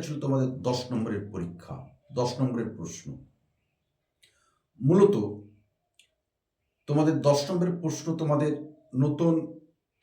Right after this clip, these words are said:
সিলেবাস অনুযায়ী ইউনিভার্সিটির যে নির্দেশিকা, সেখানে বলা হয়েছে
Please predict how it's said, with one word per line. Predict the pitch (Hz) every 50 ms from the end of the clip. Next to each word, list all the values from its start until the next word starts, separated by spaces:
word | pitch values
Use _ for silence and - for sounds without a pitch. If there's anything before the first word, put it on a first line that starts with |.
| _ _ - -
সিলেবাস | - 156 165 170 190 - - - - -
অনুযায়ী | 139 139 139 151 151 143 127 104 - 131
ইউনিভার্সিটির | 139 143 143 143 143 143 - 147 143 147 131 -
যে | 143 143 - - - - 127 135
নির্দেশিকা, | 143 143 135 139 175 196 190 - 175 - - - 101 85 82 82 - - - - _ - - _ _ _ _ -
সেখানে | - 139 135 151 147 143 135 120
বলা | 123 131 135 131 135
হয়েছে | 151 151 135 - - 101